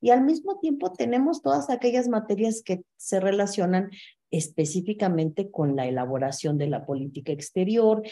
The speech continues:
con la política exterior de México, con la solución de conflictos internacionales y casos muy específicos de eh, la política exterior de México y los retos que ha enfrentado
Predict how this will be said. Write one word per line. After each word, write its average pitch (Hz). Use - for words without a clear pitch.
con 277
la 202
política 143
exterior 127
de 135
México, 196
con 226
la 185
solución 180
de 226
conflictos 160
internacionales 139
y 240
casos 294
muy 262
específicos 220
de 196
eh, 160
la 151
política 180
exterior 160
de 165
México 165
y 165
los 156
retos 175
que 170
ha 165
enfrentado 165